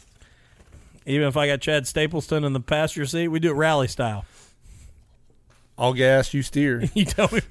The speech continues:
Speaker 1: you tell me when to turn. <laughs> Oh,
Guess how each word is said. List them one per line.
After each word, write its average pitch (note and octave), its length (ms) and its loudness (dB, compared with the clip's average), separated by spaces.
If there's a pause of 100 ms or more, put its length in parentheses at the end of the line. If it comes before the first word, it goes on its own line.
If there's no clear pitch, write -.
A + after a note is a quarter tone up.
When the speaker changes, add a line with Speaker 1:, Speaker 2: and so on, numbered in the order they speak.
Speaker 1:
you C#4+ 140 -4
tell - 360 6
me A3 60 -2
when B3 120 -4
to C4 140 -6
turn. B3 380 4 (1300)
<laughs> - 40 -6
Oh, E3 800 4